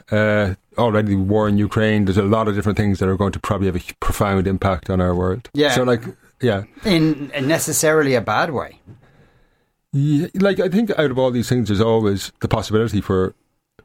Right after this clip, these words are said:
Speaker 1: positive. Uh, there, there would be a lot of bad. I'm not gonna say that. Like, uh, a pandemic is never good.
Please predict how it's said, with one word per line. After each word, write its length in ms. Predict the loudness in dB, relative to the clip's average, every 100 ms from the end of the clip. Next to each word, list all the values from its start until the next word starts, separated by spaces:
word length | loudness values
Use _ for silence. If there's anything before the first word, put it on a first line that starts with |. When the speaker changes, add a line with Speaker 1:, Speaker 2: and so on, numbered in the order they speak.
| -4
Speaker 1:
positive. 640 | 0 0 0 -2 -4 -18 _ _
Uh, 340 | -2 0 2 0 0
there, 120 | -2
there 160 | 2 0
would 80 |
be 80 | 2
a 60 | 2
lot 140 | 2
of 60 | 0
bad. 220 | 0 0
I'm 100 | 0
not 120 | -4
gonna 160 | -4 -4
say 180 | 0 2
that. 240 | 2 0
Like, 260 | -2 -2 -4 -20 -16 -14 -14 -14 -4
uh, 120 | -2
a 60 | -2
pandemic 480 | -2 0 0 0 -2
is 80 | -2
never 160 | 0
good. 280 | 0 -2 -4